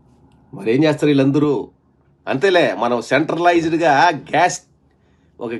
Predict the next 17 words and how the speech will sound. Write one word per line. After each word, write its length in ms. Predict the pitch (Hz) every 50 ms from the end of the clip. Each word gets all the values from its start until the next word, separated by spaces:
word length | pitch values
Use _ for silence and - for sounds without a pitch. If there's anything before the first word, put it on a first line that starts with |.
| 90 117
గ్యాస్ 300 | 143 160 175 165 - - - 165 160 156 156 139 -
పెట్టేసి 520 | 143 143 - 156 147 147 - - 120 120 147 165 165 - _ _ _ _ _ _ _ _ _ _ _ _ _ _ _ -
<clears throat> 920 | - - 165 160 165 156 151 147 143 143 139 139 135 135 135 139 135 120
బజ్జీ 260 | 135 143 147 143 196 202 175
బళ్ళు 180 | 185 180 175
పెట్టేస్తే 380 | 165 170 165 170 165 160 - 165
పో-, 220 | 147 156 156 151 139
పోతుంది 320 | 160 156 147 - 151 147 147
కదా. 140 | 156 165 175 160 - - _ _ _ -
అదే 120 | - 139 190
ఏదో 120 | 185 190 180 -
టెక్నాలజీ 400 | - - - 196 220 214 196 175 147 160
బాగున్నట్లుందా, 560 | 175 180 175 170 - - 151 143 143 143 147 147 143 - _ _ _ _ _ _ _ _ _ -
కనుక్కోండి 400 | - - 160 - 185 175 151 143
రోయ్. 180 | 175 170 123 101 - _ _ - - - - - - _ _ _ _ _ _ _ _ _ _ _ _ _ _ - - 85
ఐడియాలు 260 | 85 104 110 107 104
ఇస్తానంతే 460 | 98 98 - - 92 95 90 - 104